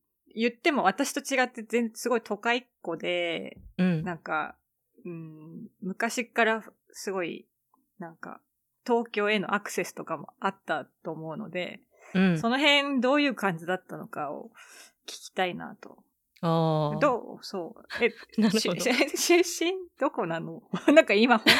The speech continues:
Speaker 1: これ聞くのはちょっと恥ずかしいんだけど。
Speaker 2: 超面白い。超面白いですね。「出身どこなの？」って聞かれたのなんか、なんだろ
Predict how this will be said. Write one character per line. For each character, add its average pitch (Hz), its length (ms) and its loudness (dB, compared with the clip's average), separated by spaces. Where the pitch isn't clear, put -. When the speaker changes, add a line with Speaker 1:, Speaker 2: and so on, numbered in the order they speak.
Speaker 1:
こ 254 60 2
れ 269 80 0
聞 - 160 -6
く 359 80 2
の 262 80 0
は 202 60 -2
ち 262 100 -4
ょ - 20 -16
っ - 20 -16
と 208 80 0
恥 180 200 0
ず 208 100 -2
か 311 100 6
し 285 180 0
い 262 120 0
ん - 20 6
だ 240 60 8
け - 220 2
ど。 254 80 6
Speaker 2:
超 262 60 6
面 226 140 4
白 220 360 8
い。 180 180 4
超 254 160 4
面 220 100 2
白 208 160 2
い - 40 4
で 190 60 0
す - 80 -6
ね。 160 340 0
「出 233 340 2
身 277 60 6
ど 302 100 6
こ 294 80 6
な 190 140 6
の？」 175 80 2
っ - 20 -4
て - 120 -10
聞 - 140 -10
か 208 100 8
れ 202 100 6
た 208 100 4
の 170 140 4
な 175 80 2
ん - 20 -2
か、 160 100 -2
な 196 140 2
ん 190 60 2
だ 165 100 0
ろ 143 180 -6